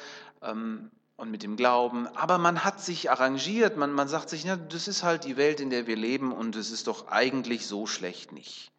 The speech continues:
Wir haben eine nette Gemeinde, können hier jeden Sonntag Gottesdienst feiern.“ Und viele von euch haben auch einen Hauskreis, zu dem sie gehören, wo sie sie selbst sein können, wo sie sich wohlfühlen können. Naja, und sonst, das Leben wird ja auch nicht langweilig. Das hält uns ja auf Trab.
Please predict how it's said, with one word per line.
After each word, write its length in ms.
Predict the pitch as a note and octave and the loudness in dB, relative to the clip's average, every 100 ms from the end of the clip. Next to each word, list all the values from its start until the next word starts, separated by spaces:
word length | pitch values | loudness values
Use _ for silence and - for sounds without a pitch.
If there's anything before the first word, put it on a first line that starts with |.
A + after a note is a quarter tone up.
| _ | _
Wir 120 | F#2+ G#2 | -6 -4
haben 120 | A2 | -2
eine 100 | G2+ | -2
nette 300 | G2 G2 F#2+ | -4 -6 -8
Gemeinde, 720 | F#2 A2 B2+ B2+ A#2+ A#2 A2+ - - - | 0 4 4 4 4 4 2 -2 -14 -12
können 200 | - G#2+ | -6 -6
hier 120 | G#2 | -6
jeden 440 | F#2+ G2 G2 F#2+ G2 | -8 -8 -8 -10 -8
Sonntag 420 | G2+ G2 F#2 - | -8 -8 -8 -6
Gottesdienst 600 | F#3 - - - B2+ - | -6 -6 -10 -10 -12 -14
feiern.“ 640 | - A2+ A2 G#2+ G#2+ G#2 - - - - - - - | -8 -6 -4 -6 -6 -12 -18 -20 -20 -20 -20 -20 -20
Und 140 | G2+ - | -18 -10
viele 200 | B2+ A2+ | -8 -6
von 180 | A#2 | -2
euch 220 | G#2+ G#2 G#2+ | -2 -2 0
haben 260 | G2 F#2+ | 0 -2
auch 320 | E2+ F#2+ F#2 | -6 -6 -8
einen 220 | G#2+ F#2+ A#2 | -12 -4 -2
Hauskreis, 840 | B2+ - - G#2 G2+ G#2 G2 - | 0 -4 -2 0 2 0 -6 -10
zu 180 | - G#2 | -12 -10
dem 200 | G2+ G2+ | -8 -8
sie 140 | G2+ | -10
gehören, 480 | G2+ G2+ G2 G2 G2+ | -12 -8 -6 -6 -8
wo 100 | F#2+ | -10
sie 320 | - F#2 F#2+ - - | -10 -12 -14 -20 -18
sie 180 | - | -14
selbst 400 | - D3 C#3 - | -4 -2 -2 -4
sein 240 | - A2+ A2+ | -4 -4 -4
können, 380 | A#2+ A2+ A2+ G#2+ | -8 -8 -6 -8
wo 100 | G2+ | -10
sie 240 | G2 F#2+ - | -12 -14 -16
sich 220 | - - | -18 -14
wohlfühlen 520 | B2 C3+ C#3 C3+ B2 A#2+ | -8 -8 -8 -8 -8 -8
können. 360 | A#2+ A2+ A2+ - - - - - - - - _ _ _ _ _ - | -8 -8 -8 -16 -20 -20 -20 -20 -20 -20 -20 _ _ _ _ _ 2
Naja, 280 | C#3 D#3 D3 | 10 12 12
und 80 | |
sonst, 400 | C#3+ D3+ D3+ - | 8 2 2 0
das 160 | C#3 C3+ | 0 2
Leben 320 | C#3+ D3+ C#3 | 0 0 -2
wird 180 | C#3 C#3+ | -2 2
ja 120 | C3+ | 2
auch 60 | C3 | 4
nicht 200 | C#3 D#3 | 0 2
langweilig. 720 | B3+ C4 G#2+ G#2+ G#2+ - B2 | 4 4 2 2 0 -6 -6
Das 180 | C3 - | -4 2
hält 220 | D#3 D#3 | 2 2
uns 180 | D#3+ D#3 | -4 0
ja 160 | D#3+ | 2
auf 200 | D3 - | 0 -2
Trab. 360 | - G#2+ E2 | -2 0 0